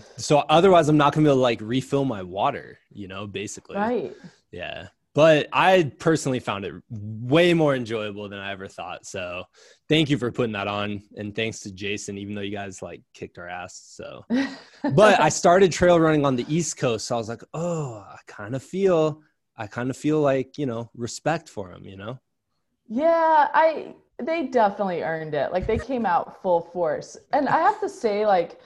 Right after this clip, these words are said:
Speaker 2: I'll give it to the East Coasters. I feel like when it comes to a competition, they kinda step it up a little more. Like,
Speaker 1: Oh,
Speaker 2: they're a
Speaker 1: yeah.
Speaker 2: little more aggressive about competing than I, West Coast were, like, a little too laid back <laughs>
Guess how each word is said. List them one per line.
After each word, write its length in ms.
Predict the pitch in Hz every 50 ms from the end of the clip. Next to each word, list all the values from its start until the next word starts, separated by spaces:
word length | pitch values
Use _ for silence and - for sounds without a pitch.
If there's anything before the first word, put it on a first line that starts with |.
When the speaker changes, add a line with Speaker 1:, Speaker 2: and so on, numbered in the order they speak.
| _ _ _ _ _ _ _ -
Speaker 2:
I'll 140 | - 240 262
give 200 | 247 294 262 240
it 100 | 254 254 254
to 100 | 269 247
the 140 | 208 -
East 240 | - 196 196 196 - -
Coasters. 540 | 220 180 180 185 185 - 214 214 214 226 214 -
I 140 | 208 240 294
feel 220 | - - 311 277
like 160 | 240 220 220
when 100 | 208 185
it 100 | 170 -
comes 300 | - - 202 180 190 202 -
to 120 | 208 185
a 40 | 175
competition, 880 | - - 175 165 - 170 165 - 160 139 - - 214 208 208 214 214 208
they 140 | 196 190
kinda 320 | 190 - - 302 427 466 440
step 380 | - - - 262 220 226 226
it 100 | - 196
up 220 | 180 175 180 180 202
a 20 |
little 260 | 170 165 170 170 165
more. 300 | 165 156 165 165 156 98
Like, 140 | - 190 202
Speaker 1:
Oh, 40 | 202
Speaker 2:
they're 120 | 190 220
a 20 | 220
Speaker 1:
yeah. 60 | 247
Speaker 2:
little 160 | 311 339 330
more 160 | 311 277 247
aggressive 720 | 196 170 - 175 160 160 160 - 175 151 147 131 131 131 - -
about 400 | 185 170 170 156 143 123 - - - _ _ _ _ _ _
competing 640 | - 233 202 - - 247 220 196 190 180 170 170 165
than 140 | 180 175 170
I, 140 | 165 - -
West 380 | - 202 220 226 269 294 294 -
Coast 280 | - 254 226 233 233 -
were, 120 | 233 220
like, 280 | 214 208 202 196 196 - - _ _ _ _
a 40 | -
little 280 | 320 415 415 403 381 370
too 240 | - - 302 294
laid 320 | 269 254 240 226 214 190 -
back 420 | 185 160 151 143 143 180 196 -
<laughs> 540 | - - 254 269 - - - 147 - -